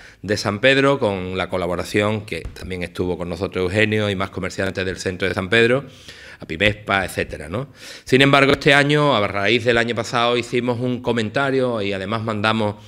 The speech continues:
una nota a los comerciantes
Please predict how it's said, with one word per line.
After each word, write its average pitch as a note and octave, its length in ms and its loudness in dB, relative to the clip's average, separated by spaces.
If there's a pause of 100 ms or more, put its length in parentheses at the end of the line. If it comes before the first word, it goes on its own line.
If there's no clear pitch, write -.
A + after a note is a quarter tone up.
(180)
una A#2 240 2
nota A2 560 0 (920)
a A#2+ 140 4
los A#2+ 120 4
comerciantes B2+ 800 0